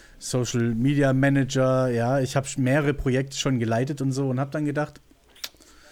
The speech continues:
gut, der Name, der kommt an, ich sichere mir das erstmal, das ist wichtig, von dem ersten Cash, was dann reinkommt, womit ich gar nicht gerechnet hab,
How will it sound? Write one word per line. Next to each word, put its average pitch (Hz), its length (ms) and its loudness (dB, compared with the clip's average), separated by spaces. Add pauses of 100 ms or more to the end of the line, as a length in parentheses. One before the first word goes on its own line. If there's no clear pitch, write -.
(560)
gut, 127 180 -4
der 104 80 0
Name, 131 480 0 (260)
der 117 80 -8
kommt - 340 -2
an, 151 300 0 (460)
ich 117 180 -6
sichere 151 260 0
mir 160 140 0
das 165 160 -2
erstmal, 185 500 -4
das 135 160 -4
ist 127 140 -4
wichtig, 139 320 -4
von 131 160 0
dem 123 140 0
ersten 127 360 -2
Cash, - 280 -4
was 135 140 -2
dann 123 100 0
reinkommt, 131 440 -2
womit 104 200 -4
ich - 100 -12
gar 98 160 -4
nicht 107 140 -4
gerechnet - 420 -10
hab, 160 100 -8